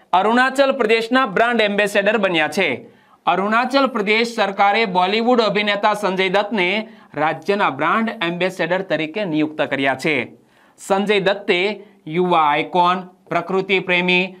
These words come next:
વ્યસન મુક્તિના સમર્થક અને હંમેશા પોતાની જાતને આગળ ધપાવનાર તરીકે ઉજવવા માટે એક વિશાળ મીડિયા ઝુંબેશ શરૂ કરવામાં આવી હતી.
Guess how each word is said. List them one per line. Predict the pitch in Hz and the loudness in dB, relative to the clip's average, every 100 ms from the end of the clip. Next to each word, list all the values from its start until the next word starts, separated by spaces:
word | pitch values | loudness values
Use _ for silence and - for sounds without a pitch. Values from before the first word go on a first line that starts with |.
| - - | -18 -4
વ્યસન | 139 165 294 262 | 0 0 0 0
મુક્તિના | 240 202 196 202 185 170 | 0 0 0 -2 0 -2
સમર્થક | - 165 175 175 185 190 - - - | -2 0 0 0 0 0 -6 -20 -4
અને | 233 240 | 0 0
હંમેશા | 151 156 180 220 226 233 233 | 2 0 2 0 2 0 0
પોતાની | 214 202 202 208 220 | 0 0 0 0 0
જાતને | 165 170 180 214 | 0 -2 -2 0
આગળ | 185 170 202 220 | 0 2 2 0
ધપાવનાર | 160 156 180 180 185 | 0 0 0 2 0
તરીકે | 180 180 180 185 | 0 0 0 0
ઉજવવા | 170 139 160 175 | 0 0 0 2
માટે | 196 214 175 190 196 - - | 2 2 0 0 -4 -8 -2
એક | 220 156 | -2 0
વિશાળ | 165 175 226 254 | -4 0 2 2
મીડિયા | 233 208 202 214 | 2 0 2 0
ઝુંબેશ | 170 180 180 214 214 | 2 2 2 0 2
શરૂ | 180 202 | 2 4
કરવામાં | 180 160 175 214 | 2 2 4 4
આવી | 160 147 | 4 0
હતી. | 143 180 139 107 | 2 2 0 -4